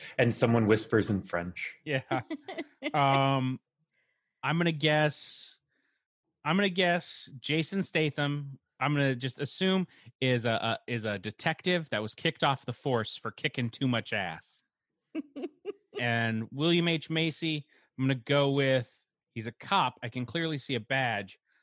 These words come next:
Speaker 2: but I'm gonna bet he's a corrupt cop.
Speaker 3: Mm.
Speaker 2: And then I'm gonna guess that Chris Evans is her, I don't,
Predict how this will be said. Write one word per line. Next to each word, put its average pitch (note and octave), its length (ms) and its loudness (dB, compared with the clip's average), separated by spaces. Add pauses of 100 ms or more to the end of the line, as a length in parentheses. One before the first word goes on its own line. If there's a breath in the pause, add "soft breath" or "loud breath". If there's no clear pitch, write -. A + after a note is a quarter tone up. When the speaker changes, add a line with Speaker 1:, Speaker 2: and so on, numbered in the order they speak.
(160)
Speaker 2:
but B2 80 -2
I'm D3+ 120 4
gonna C#3+ 100 2
bet C3+ 380 2
he's A2 240 -8
a G#2+ 40 -10
corrupt - 540 -4
cop. F2 300 -6 (1040)
Speaker 3:
Mm. C4+ 460 -14 (760)
Speaker 2:
And A#2+ 160 -2
then A#2+ 440 0 (920)
I'm C3+ 120 0
gonna C#3 100 2
guess C3+ 380 0
that B2+ 260 0
Chris - 360 0
Evans C3+ 600 2 (2250)
is A#2+ 200 -4
her, A2+ 180 -4 (440)
I D3+ 60 -10
don't, F3 200 -6